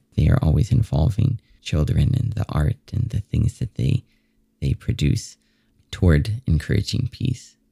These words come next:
and encouraging this reconciliation and, and growing forward, you know, growing up, springing forth new, um, from what happened in the past in history. Yeah,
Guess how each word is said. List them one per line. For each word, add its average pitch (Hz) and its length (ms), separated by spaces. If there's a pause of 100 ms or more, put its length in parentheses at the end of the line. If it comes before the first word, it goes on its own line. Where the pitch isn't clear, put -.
(120)
and - 420 (220)
encouraging 110 580
this - 260 (100)
reconciliation - 1000
and, - 240
and - 240 (300)
growing 82 380
forward, - 600 (160)
you - 160
know, - 140
growing 85 440
up, 85 180
springing 82 420
forth - 500
new, - 300 (560)
um, 69 180
from - 280
what 67 220 (560)
happened - 340
in - 140
the - 120
past - 400
in 120 80
history. - 540 (360)
Yeah, 123 160